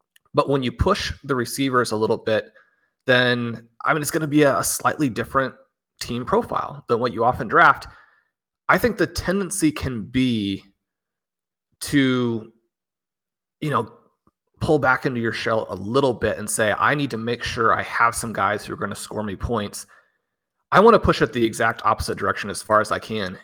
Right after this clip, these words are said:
and say, okay, if we don't have the normal, like, six elite wide receivers that we usually do, we've gotta draft some guys who could be elite, not some guys who, you know, you're in week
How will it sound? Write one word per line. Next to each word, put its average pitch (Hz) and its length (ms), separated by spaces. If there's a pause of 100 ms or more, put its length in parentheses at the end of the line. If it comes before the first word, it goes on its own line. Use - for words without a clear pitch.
(120)
and 101 280
say, 107 320 (300)
okay, 117 320 (180)
if 147 160
we 151 80
don't 160 260
have 131 300
the 113 100
normal, 110 680 (140)
like, 98 180
six - 420
elite 113 320
wide 104 180
receivers 104 460
that 98 80
we 95 100
usually 98 320
do, 113 300
we've 139 220
gotta 127 200
draft 117 280
some 120 140
guys 104 260
who 139 120
could 123 300
be 113 220
elite, 95 340 (260)
not 123 180
some 131 160
guys 113 320
who, 107 280 (440)
you 123 80
know, 123 60
you're 107 200
in 110 400 (200)
week 113 280